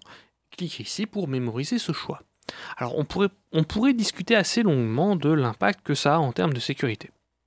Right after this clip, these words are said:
Ça, c'est un autre débat. Mais là, Microsoft, du coup, pour régler à la fois le problème de sécurité et, euh, parce que c'est plus drôle de re-, de rendre ça compliqué, ils ont rendu ça, mais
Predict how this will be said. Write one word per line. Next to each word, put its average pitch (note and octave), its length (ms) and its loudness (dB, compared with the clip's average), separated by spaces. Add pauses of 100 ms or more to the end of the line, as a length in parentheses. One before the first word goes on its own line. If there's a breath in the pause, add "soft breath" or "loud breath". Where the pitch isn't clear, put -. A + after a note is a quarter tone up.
Ça, C3+ 400 2 (580)
c'est - 140 -12
un C3 80 6
autre F3 220 6
débat. C#3 340 -2 (880 loud breath)
Mais C#3 160 4
là, C#4 140 6
Microsoft, G3+ 600 6
du D3+ 120 2
coup, D#4 340 10 (400)
pour G#3 200 6
régler A3 200 6
à A3+ 100 6
la A#3+ 120 4
fois B3 240 6
le F#3 100 8
problème G3+ 300 4
de F3+ 40 2
sécurité G3 560 4 (520 loud breath)
et, G3+ 260 8
euh, D3 380 8 (640)
parce - 240 -2
que - 80 6
c'est D3 160 4
plus - 180 -2
drôle C3+ 480 8 (160)
de C3 80 4
re-, B2 260 2
de C3+ 120 2
rendre C3 200 2
ça C#3 120 0
compliqué, A#3+ 500 0 (1300 loud breath)
ils D3 180 0
ont C#3+ 40 4
rendu C3+ 320 0
ça, A#3 240 4
mais C3+ 240 4